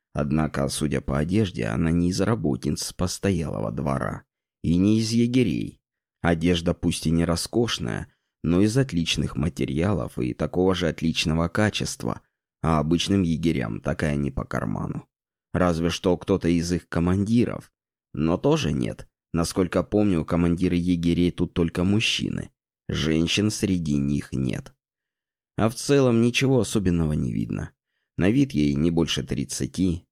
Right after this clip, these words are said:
хотя, скорее всего, она моложе, но не уверен.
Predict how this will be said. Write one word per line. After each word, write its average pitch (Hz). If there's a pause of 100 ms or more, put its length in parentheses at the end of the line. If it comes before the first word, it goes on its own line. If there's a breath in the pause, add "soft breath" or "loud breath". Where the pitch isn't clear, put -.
хотя, 76
скорее 101
всего, 98
она 76
моложе, 78
но 92
не 76
уверен. 55